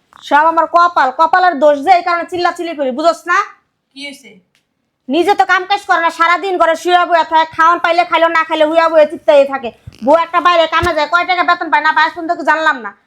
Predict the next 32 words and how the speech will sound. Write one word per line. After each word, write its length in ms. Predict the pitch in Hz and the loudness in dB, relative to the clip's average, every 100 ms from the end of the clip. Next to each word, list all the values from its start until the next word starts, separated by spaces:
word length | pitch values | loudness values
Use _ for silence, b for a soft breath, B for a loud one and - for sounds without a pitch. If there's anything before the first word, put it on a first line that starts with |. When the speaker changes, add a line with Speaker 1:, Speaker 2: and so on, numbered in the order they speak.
| _ 220 | _ -10
Speaker 1:
দুই 140 | 320 | -4
চার 120 | 339 | -2
আনা 100 | 359 | 0
আমার 140 | 330 311 | 0 0
হাতে 140 | 320 | 0
দেয় 200 | 294 294 294 | 2 2 2
না 80 | |
কোনো 160 | 294 285 | -4 -6
সময়। 160 | 277 302 | -4 -2
যে 100 | 339 | 2
বেতন 260 | 339 392 339 | 2 0 -2
পায়, 120 | 320 | -4
প্রতি 180 | 359 359 | -4 -4
মাসে 180 | 339 277 | -6 -4
বেতন 240 | 320 349 | -6 -2
উঠায়, 220 | 320 247 220 _ _ | 0 -2 -4 _ _
আমার 220 | 311 320 320 | 0 2 2
একটাও 520 | 330 330 - 339 294 | 2 0 -2 0 2
দেয় 100 | 269 | 0
না 60 | |
আমার 160 | 269 247 | 0 0
হাতে। 220 | 233 226 214 _ - | -2 -10 -18 _ -12
জিগাইলে 380 | 233 339 320 320 | -2 0 2 0
ক-, 240 | 311 311 - 262 | 0 -2 -4 -12
বোরা 320 | 247 311 320 | 0 2 2
কয়, 240 | - 294 370 - _ _ _ - | 2 0 0 -10 _ _ _ -6
"আমি 180 | 311 302 | -4 0
জানি 220 | 302 302 | 0 2
না, 80 | 277 | 2
ওর 140 | 320 311 | 2 0
টাকা 180 | 349 349 | 0 2
ওই 180 | 330 | 2